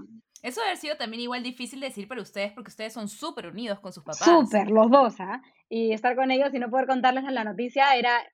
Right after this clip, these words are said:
Speaker 2: era bien duro, <laughs> en verdad. Nos moríamos de ganas, pero bueno, queríamos estar seguros, ¿no?
Speaker 1: Claro. Aparte están emocionados, es como, ¿cómo no se dan cuenta que estamos
Speaker 2: Sí,
Speaker 1: emocionados?
Speaker 2: pero igual fue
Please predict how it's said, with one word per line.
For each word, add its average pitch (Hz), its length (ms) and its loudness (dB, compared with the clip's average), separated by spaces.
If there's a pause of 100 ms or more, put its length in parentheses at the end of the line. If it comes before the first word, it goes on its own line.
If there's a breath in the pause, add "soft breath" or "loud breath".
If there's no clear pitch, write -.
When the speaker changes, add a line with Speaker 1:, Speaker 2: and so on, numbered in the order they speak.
Speaker 2:
era 247 180 0
bien 240 220 -2
duro, 233 240 -2
<laughs> 359 260 -6
en 247 100 -6
verdad. 220 420 -4 (440)
Nos 226 120 -8
moríamos 254 360 -4
de 233 120 -4
ganas, 233 440 -4
pero 220 240 -2
bueno, 214 220 -4
queríamos 262 420 -2
estar 240 240 -2
seguros, 240 480 2
¿no? 311 80 4
Speaker 1:
Claro. 196 400 -2 (160)
Aparte 233 260 -2
están 311 180 2
emocionados, 349 520 4
es 339 80 -6
como, 294 260 -2
¿cómo 349 260 2
no 359 140 -2
se 381 100 -2
dan 311 180 4
cuenta 294 300 4
que 269 80 -2
estamos 254 360 -4
Speaker 2:
Sí, 359 60 -6
Speaker 1:
emocionados? 247 540 2
Speaker 2:
pero 277 120 4
igual 339 180 6
fue 440 100 -2